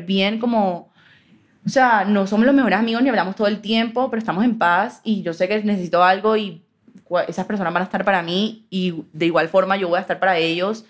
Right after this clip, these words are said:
Y pudimos hablar como que, como personas maduras, no solamente del libro y de, "Ay, sí, saqué este li-", que incluso yo me acuerdo que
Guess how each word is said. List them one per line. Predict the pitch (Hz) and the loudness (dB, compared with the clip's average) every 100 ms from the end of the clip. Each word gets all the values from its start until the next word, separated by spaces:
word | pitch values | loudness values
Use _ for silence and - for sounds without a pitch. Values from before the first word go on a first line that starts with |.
| - - - - - _ _ - | -20 -20 -20 -20 -20 _ _ -4
Y | 277 | 0
pudimos | 226 226 208 | 4 4 4
hablar | 277 214 196 | 2 2 2
como | 240 | 0
que, | 247 196 | 0 0
como | 220 208 | 2 2
personas | 202 196 180 | 0 0 2
maduras, | 247 196 190 196 214 254 - _ _ _ | 2 2 0 0 0 -2 -10 _ _ _
no | - 208 | -2 0
solamente | 226 233 247 247 | 2 2 0 2
del | 269 240 202 196 | 2 4 0 0
libro | 220 233 247 | 0 2 0
y | 262 | 2
de, | 208 185 175 | 0 2 4
"Ay, | 208 220 | 2 0
sí, | 240 233 | -6 -4
saqué | 214 175 | -2 -4
este | 180 208 | -4 -6
li-", | 202 208 | -6 -4
que | 220 202 | -2 0
incluso | 208 214 233 214 | 0 2 2 2
yo | 170 | -2
me | |
acuerdo | 175 196 208 | 0 0 0
que | 240 226 - | 0 -2 -4